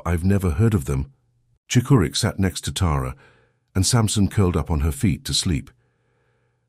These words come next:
"The Alliance subsumed the Federation eighty-three long cycles ago. There are still some areas of space that haven't been properly catalogued yet. They are indeed Alliance space, though.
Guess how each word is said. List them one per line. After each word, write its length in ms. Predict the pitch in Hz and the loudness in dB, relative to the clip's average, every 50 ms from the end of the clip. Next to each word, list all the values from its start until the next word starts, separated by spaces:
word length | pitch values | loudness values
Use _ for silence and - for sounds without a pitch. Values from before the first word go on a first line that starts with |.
| _ _ _ | _ _ _
"The 120 | - 107 | 4 4
Alliance 440 | 107 104 113 123 123 117 92 80 - | 6 6 6 6 4 4 2 2 0
subsumed 460 | - - 82 - - - 113 104 92 | -2 -2 -2 -2 0 2 4 4 4
the 80 | 78 87 | 2 0
Federation 600 | - - 92 76 78 71 69 69 69 - 80 76 | 0 0 -2 0 0 -2 -2 -2 -2 -2 -2 -2
eighty-three 520 | 69 85 92 - 101 90 - - 92 78 | 0 0 0 0 -2 -2 0 0 0 0
long 200 | 71 78 82 85 | 0 0 0 0
cycles 440 | 78 - - 71 69 69 69 67 64 | 0 -2 -2 -4 -4 -4 -6 -8 -8
ago. 340 | 71 65 71 65 62 - - _ _ _ _ _ _ _ _ _ _ _ _ _ _ _ | -8 -8 -8 -10 -10 -12 -16 _ _ _ _ _ _ _ _ _ _ _ _ _ _ _
There 100 | - 107 | 2 2
are 60 | 104 | 2
still 260 | 98 - - 143 123 104 | 2 4 4 4 4 4
some 240 | - - 123 110 | 4 2 4 4
areas 320 | 107 101 98 90 87 78 78 | 4 4 4 4 2 0 -2
of 100 | 80 71 | -4 -4
space 320 | - - 90 82 76 71 | -4 -2 0 0 0 -2
that 140 | - 80 71 | -4 -4 -2
haven't 240 | 92 95 80 85 76 | -2 -2 0 0 0
been 160 | 76 80 73 | 0 -2 -2
properly 340 | 71 - 98 - 78 76 71 | -2 -2 -2 -2 -2 -4 -2
catalogued 500 | - - 98 95 - 69 65 64 62 - | -2 -4 -4 -2 -2 -4 -4 -4 -6 -6
yet. 240 | 71 64 58 - - _ _ _ _ _ _ _ _ _ _ _ _ _ _ | -8 -8 -8 -10 -14 _ _ _ _ _ _ _ _ _ _ _ _ _ _
They 140 | - 104 104 | 2 4 4
are 220 | 104 107 107 104 98 | 6 6 6 6 4
indeed 380 | 90 90 95 107 85 69 64 | 4 4 4 2 2 2 0
Alliance 380 | 80 82 92 92 92 78 71 - | 0 0 2 2 2 0 0 -2
space, 360 | - - - 64 58 - - | -4 -6 -6 -8 -6 -8 -8
though. 220 | - 53 53 - | -10 -10 -12 -14